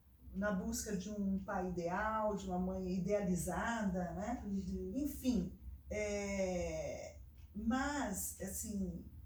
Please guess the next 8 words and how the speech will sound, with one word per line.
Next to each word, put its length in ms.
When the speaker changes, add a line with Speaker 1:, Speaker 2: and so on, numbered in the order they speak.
Speaker 1:
este 420
é 60
um 180
pai 680
que 200
ele 180
tava 240
doente, 680